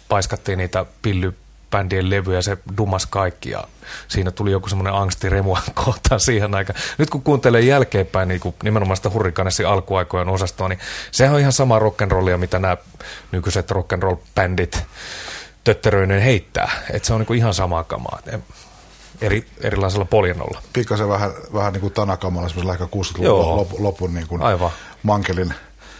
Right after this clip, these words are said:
Speaker 2: läpi vedettynä. Ö, minkä-, minkälainen, tota, jos sä tänä päivänä ajattelet oma-, omaa, tota,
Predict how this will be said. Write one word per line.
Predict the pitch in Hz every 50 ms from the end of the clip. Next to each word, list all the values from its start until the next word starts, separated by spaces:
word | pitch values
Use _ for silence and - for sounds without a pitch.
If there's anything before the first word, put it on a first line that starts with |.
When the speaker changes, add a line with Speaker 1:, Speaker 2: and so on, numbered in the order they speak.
| - - - - - - - - - - _ -
Speaker 2:
läpi | 104 104 101 - 98 90
vedettynä. | 98 95 92 85 - - 95 92 90 87 - - - - - _ _ _ _ _ - _ _ _ _ _ _ _ - - - - - - - 110
Ö, | 107 107 107 107 - - 135 - - - - - - - - - - - - - - - -
minkä-, | 147 151 147 127 139
minkälainen, | 127 143 151 156 139 143 127 120 117 117 110 101
tota, | 123 113 - 113 110
jos | 113 110 -
sä | - 107
tänä | - 127 120 110
päivänä | - 110 98 92 98 95 95
ajattelet | 98 95 90 - 92 92 - -
oma-, | 107 101 101 98 -
omaa, | 104 107 101 101 95 87
tota, | 80 92 85 - 92 90